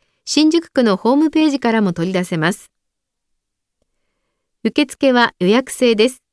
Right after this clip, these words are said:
十二月十二日月曜日から来年一月十三日金曜日までの間に、申し込み書をお持ちいただく日時を、事前に電話で、本庁舎二階、保育課入園係へ予約してください。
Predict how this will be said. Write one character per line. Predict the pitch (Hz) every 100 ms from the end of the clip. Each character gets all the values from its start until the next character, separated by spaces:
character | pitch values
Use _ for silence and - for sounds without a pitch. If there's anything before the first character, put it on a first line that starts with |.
| _ _ _ _
十 | 240 302
二 | 311
月 | 302 294 269
十 | 208 254 277
二 | 269
日 | 254 254 220
月 | 208 - 285
曜 | 294
日 | 247
か | 233 185
ら | 170 - -
来 | 214 254
年 | 240 220 -
一 | 185 277
月 | 294 -
十 | 233 262
三 | 277 285
日 | 254 202 -
金 | 254 294
曜 | 302 285
日 | 247
ま | 226
で | 214
の | 196 180
間 | 190 196
に、 | 190 180 - _ _ _
申 | 247 311
し | -
込 | 320
み | 311
書 | 294 - 294 233
を | 160
お |
持 | 208 240
ち | - 247
い |
た | 240
だ | 233 233
く | 233
日 | 240 247
時 | 214 202
を、 | 175 170 - _ _ -
事 | 196
前 | 208 262
に | 262 254
電 | 220 247
話 | 240 226
で、 | 202 - _ _ _
本 | 254 294
庁 | 320 311
舎 | 269 202
二 | 170
階、 | - 190 170 - _ _
保 | 240
育 | 277 - -
課 | 240 -
入 | 208 269
園 | 302 302 294
係 | 285 254 220
へ | 220
予 | 175
約 | 185 214 220
し | -
て | 208
く |
だ | 208 214
さ | 226
い。 | 196